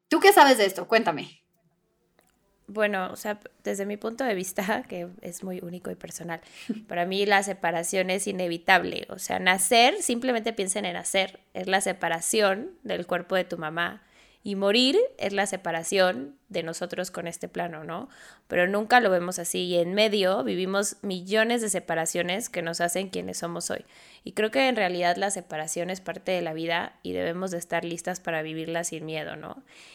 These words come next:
Speaker 2: Y aquí me encanta un, una frase de Glenn Doyle, que tiene un libro que se llama Untamed, que les recomiendo muchísimo.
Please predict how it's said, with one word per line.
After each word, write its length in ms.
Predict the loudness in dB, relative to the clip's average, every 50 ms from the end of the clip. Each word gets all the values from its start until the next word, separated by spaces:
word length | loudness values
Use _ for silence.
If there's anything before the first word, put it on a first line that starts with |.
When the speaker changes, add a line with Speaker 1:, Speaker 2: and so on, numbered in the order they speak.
| -20 -20 _ _ -8
Speaker 2:
Y 520 | -4 -2 0 2 2 2 2 2 2 2 0
aquí 240 | 0 -2 -2 -4 -4
me 80 | -4
encanta 540 | -2 0 0 0 4 6 6 8 8 8 6
un, 500 | 4 0 -2 -2 -4 -6 -8 -10 -12 -14
una 500 | -10 -8 -6 -6 -6 -6 -4 -2 -2 -4
frase 300 | -2 -2 -2 -2 0 2
de 140 | 2 2 2
Glenn 260 | 0 -2 -2 -2 0
Doyle, 380 | 0 2 2 2 2 0 -2 -4
que 180 | -2 0 0 0
tiene 200 | 0 -4 -6 -4
un 80 | -4 -4
libro 200 | -4 -4 -4 -4
que 80 | -6 -4
se 80 | -4
llama 180 | -2 -4 -4 -4
Untamed, 440 | -6 -8 -10 -4 -2 -2 -2 -2 -4
que 240 | -12 -10 -8 -6 -4
les 160 | -4 -4 -4
recomiendo 420 | -6 -8 -8 -8 -10 -8 -8 -6 -6 -8
muchísimo. 580 | -8 -10 -12 -12 -10 -8 -8 -6 -8 -10 -12